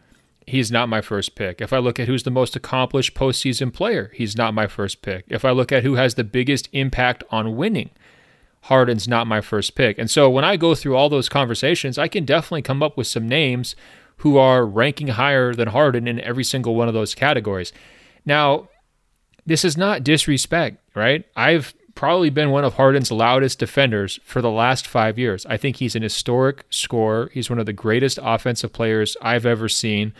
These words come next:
Um, certainly the best, uh, and most consistent scoring threat the modern N B A has. Uh, he's passed Kevin Durant, which, you know, coming from me, says a lot because I, I think Kevin Durant was basically right there with M J in terms of, like, the,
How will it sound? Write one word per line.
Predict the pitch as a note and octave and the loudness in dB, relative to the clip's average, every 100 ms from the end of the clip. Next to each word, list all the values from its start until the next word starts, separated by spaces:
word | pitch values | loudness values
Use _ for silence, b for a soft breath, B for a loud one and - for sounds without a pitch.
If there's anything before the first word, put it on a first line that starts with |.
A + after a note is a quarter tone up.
| b b b b - | b b b b -6
Um, | G#2 G2+ | -4 -2
certainly | - D#3 C#3+ B2 | 2 4 4 0
the | A2 | 2
best, | A#2 A#2+ - - | 4 4 2 -10
uh, | G3 - - | -12 -8 -2
and | A#2 | 2
most | B2 B2+ - | 2 2 -2
consistent | A#2+ G#2+ - C3+ - A2 D#3 _ _ | -4 0 0 0 0 -6 -6 _ _
scoring | - - B2+ B2 A2+ | -10 -4 -2 0 -2
threat | - A#2+ A2+ | -2 0 0
the | A2+ | -2
modern | G2+ A2 A2+ | 0 0 2
N | A2+ A2 | 0 0
B | G#2+ | -2
A | G#2 | -2
has. | G2+ B2 G2+ A#2 - B B B B - | 0 2 2 -2 -4 B B B B -2
Uh, | A2 G2 | 0 0
he's | G#2+ A#2+ - | 0 -2 -2
passed | B2+ D3 - | -2 -2 0
Kevin | - A#2 A2+ | 0 0 0
Durant, | G2+ A#2+ B2+ A2 - | 0 2 2 0 -2
which, | A#2 G#2 - A#4+ | -4 -4 -4 -4
you | C#3+ | -2
know, | G#2+ G2+ | -2 0
coming | C#3 C3+ A#2+ | 0 0 0
from | - G#2+ | -2 -2
me, | C3+ C3 B2+ - _ _ | -2 -2 -4 -10 _ _
says | - - B2 A2+ | -6 0 2 2
a | |
lot | G2+ C3+ A#2 - _ | 2 4 2 -2 _
because | A2 A#2 G#2+ | -6 -4 -2
I, | A2 A2+ - | 0 -2 -2
I | A2+ | -4
think | G#2+ A#2 G#2+ | -4 -4 -4
Kevin | A2 A2+ | -2 -4
Durant | G#2 G#2+ A2+ A2 - B2 | -2 0 0 -2 -8 -8
was | A2 G#2 | -8 -4
basically | A#2 A2 B2+ A#2+ | -2 -2 -4 -6
right | G#2 A2 A#2 | -2 -2 0
there | A#2 A2+ | 0 0
with | G#2+ | -2
M | A2+ C3 | -2 -2
J | A2+ G#2 G#2 | 0 0 0
in | |
terms | G2+ A2+ G#2 | -2 -4 -4
of, | G#2 | -4
like, | G#2 G#2 | -2 -4
the, | G#2+ G2+ | -4 -4